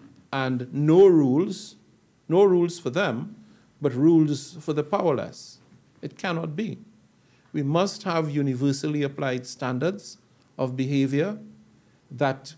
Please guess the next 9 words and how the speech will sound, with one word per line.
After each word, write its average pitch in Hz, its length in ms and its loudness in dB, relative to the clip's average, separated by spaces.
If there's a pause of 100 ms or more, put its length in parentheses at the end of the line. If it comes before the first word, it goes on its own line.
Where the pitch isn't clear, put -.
(140)
create 170 540 2
a 143 80 -4
framework 165 580 0
of 151 220 -2
rules 139 680 0 (320)
and 143 200 -4
predictability 147 1000 -4 (580)
and 151 180 -2 (100)
order 117 460 0